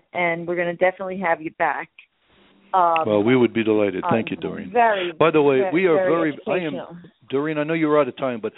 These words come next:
Speaker 2: I am especially interested in getting these kinds of ideas out to the young people. So your show is very important, uh, in doing that.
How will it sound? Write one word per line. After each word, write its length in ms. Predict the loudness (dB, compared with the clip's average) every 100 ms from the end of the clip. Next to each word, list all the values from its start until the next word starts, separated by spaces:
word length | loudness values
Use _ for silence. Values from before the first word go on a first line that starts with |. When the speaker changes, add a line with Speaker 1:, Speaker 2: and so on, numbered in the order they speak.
| -14 -4
Speaker 2:
I 100 | -2
am 160 | 0 -2
especially 600 | -6 -2 0 0 -4 -8
interested 420 | -6 -8 -8 -10
in 120 | -8
getting 260 | -6 -6 -6
these 160 | -8 -8
kinds 240 | -8 -10 -10
of 60 | -14 -20 -20 -6
ideas 420 | -4 0 0 0 0
out 240 | -4 -6
to 100 | -8
the 80 | -4
young 220 | -4 -6
people. 340 | -10 -12 -12 -18 -8
So 80 | -4
your 220 | 0 0 2
show 220 | 2 2 0 -14 -14 -12
is 80 | -2
very 220 | 2 2 2
important, 500 | 0 0 0 -8 -14 -8
uh, 180 | -6 -6 -10
in 140 | -6
doing 280 | -4 -4 -10
that. 160 | -16